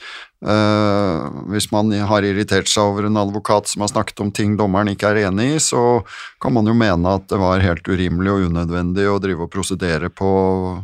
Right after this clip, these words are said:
dette og hint. Og det er jo noen, nå er ikke det så mye nå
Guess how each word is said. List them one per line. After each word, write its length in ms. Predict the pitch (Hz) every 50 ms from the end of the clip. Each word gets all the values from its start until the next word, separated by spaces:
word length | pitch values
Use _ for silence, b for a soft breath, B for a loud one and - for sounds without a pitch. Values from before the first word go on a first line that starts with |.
| 92 - _ _
dette 240 | - 110 92 - 98
og 80 | 98 104
hint. 400 | 135 170 214 - - B B B B B B B B B B B B B B -
Og 80 | - 127
det 140 | 123 120 117
er 140 | 120 113 104
jo 80 | 110 113
noen, 460 | 113 107 98 90 95 104 104 110 110 107 104 101 101
nå 120 | 104 95 92
er 80 | 98
ikke 100 | - - 101
det 80 | 101 92 90 -
så 160 | - 101 85
mye 240 | 85 92 95 98 101 98 101
nå 140 | 92 87